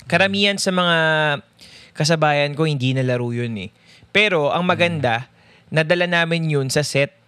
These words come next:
Speaker 1: dati.
Speaker 2: Mm, mm,
Speaker 1: Pag sa set,
Speaker 2: mm.
Speaker 1: naglalaro kami sa hallway ng A B S nung mga, ano, tawag doon, Pinoy Games tawag doon eh, di ba?
Speaker 2: Nagjo-jolens kayo doon habang naglalakad yung mga artista.
Speaker 1: Parang, oh, parang pogs.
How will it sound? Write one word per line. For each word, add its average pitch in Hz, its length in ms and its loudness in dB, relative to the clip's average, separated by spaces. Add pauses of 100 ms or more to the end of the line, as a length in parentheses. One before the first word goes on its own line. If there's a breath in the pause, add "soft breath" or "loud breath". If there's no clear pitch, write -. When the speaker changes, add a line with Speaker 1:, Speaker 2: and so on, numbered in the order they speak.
(180)
Speaker 1:
dati. 123 500 0 (300)
Speaker 2:
Mm, 131 140 -8 (260)
mm, 120 100 -12
Speaker 1:
Pag 151 200 2
sa 196 120 -2
set, 151 280 -2
Speaker 2:
mm. - 40 -4
Speaker 1:
naglalaro 156 440 0
kami 151 160 -2
sa 147 120 0
hallway 139 400 0
ng 135 100 -4
A 131 160 -2
B 117 200 -2
S 113 220 -4
nung 139 180 0
mga, 127 560 -2 (400 soft breath)
ano, 131 380 -2 (280)
tawag 120 200 0
doon, 160 160 0
Pinoy 151 320 0
Games 143 260 -2
tawag 139 300 0
doon 135 220 -4
eh, 120 100 -4
di 113 100 -4
ba? 107 260 -6 (400)
Speaker 2:
Nagjo-jolens 139 640 -4
kayo 143 240 -2
doon 147 280 -4
habang 120 280 -4
naglalakad 120 480 -4
yung 120 160 -4
mga 117 140 -6
artista. 113 500 -8
Speaker 1:
Parang, 180 320 0 (140)
oh, 233 260 0
parang 170 380 -2
pogs. 151 500 -2